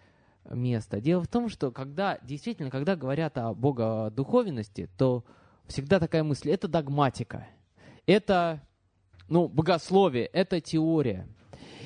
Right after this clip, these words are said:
И вот, э, поэтому про это мно-, можно много говорить, но интересно, что, э, в, м,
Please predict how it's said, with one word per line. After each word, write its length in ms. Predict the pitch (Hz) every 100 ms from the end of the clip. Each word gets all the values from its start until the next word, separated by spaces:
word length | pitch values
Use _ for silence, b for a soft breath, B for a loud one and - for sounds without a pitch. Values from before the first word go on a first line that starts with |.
| 180
И 80 | 139
вот, 240 | 165 -
э, 680 | - 156 165 165 165 160 156 - _
поэтому 580 | 180 190 180 170 160 143
про 220 | - 165
это 140 | 165 160
мно-, 460 | 170 175 214 208 -
можно 500 | 160 196 208 165 175
много 340 | 180 185 165
говорить, 520 | 160 170 175 247 233
но 120 | 180
интересно, 580 | 165 160 190 214 - 175
что, 400 | 156 - 175 170 B B B B 123
э, 60 | -
в, 760 | 160 165 160 143 175 165 156 - _ _ _ _ _ _ _ _ -
м, 240 | 95 107